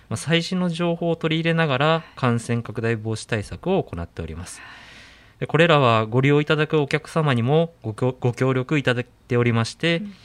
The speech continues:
Speaker 1: 引き続き安心安全な施設運営を行っていきたいと思っています。
Speaker 2: そうですね。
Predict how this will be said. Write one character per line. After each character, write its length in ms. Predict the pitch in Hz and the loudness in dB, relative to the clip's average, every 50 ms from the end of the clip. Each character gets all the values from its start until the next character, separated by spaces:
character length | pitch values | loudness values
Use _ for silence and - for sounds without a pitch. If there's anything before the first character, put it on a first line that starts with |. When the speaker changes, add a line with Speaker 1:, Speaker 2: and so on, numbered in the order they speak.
| - - 214 | -18 -14 -14
Speaker 1:
引 60 | 208 | -14
き 180 | 190 - - 156 | -8 -6 -6 -4
続 220 | - 170 160 165 | -4 -4 -6 -6
き 260 | - - 156 156 156 - | -4 -2 0 0 0 0
安 220 | - 131 131 127 123 | 0 0 2 2 0
心 240 | - 135 131 131 - | 0 0 -2 0 0
安 200 | 120 123 123 123 | 0 2 2 2
全 300 | 117 127 123 123 127 131 | 0 0 0 0 0 2
な 240 | 156 170 180 180 - - | 2 2 2 0 -4 -8
施 80 | - - | -6 -4
設 260 | 131 120 - - 117 | -2 -2 -2 -2 -2
運 140 | 110 107 98 | 0 0 0
営 120 | 92 95 | 0 0
を 220 | 101 135 160 156 - - | 0 0 0 -2 -2 -6
行 160 | - - 104 92 | -8 -6 -4 -4
っ 100 | 85 - | -4 -4
て 140 | - 143 | -4 -6
い 60 | 120 - | -6 -4
き 40 | |
た 100 | - 95 | -6 -6
い 60 | 87 - | -6 -6
と 80 | - | -4
思 100 | 95 101 | -4 -6
っ 40 | 95 | -6
て 160 | - - 82 | -8 -12 -14
い 60 | 78 | -14
ま 160 | 80 98 101 - | -12 -12 -12 -12
す。 260 | - - - - 123 | -12 -12 -12 -12 -12
Speaker 2:
そ 40 | 127 | -14
う 20 | |
で 60 | - | -14
す 100 | - - | -14 -14
ね。 140 | 139 139 143 | -12 -12 -10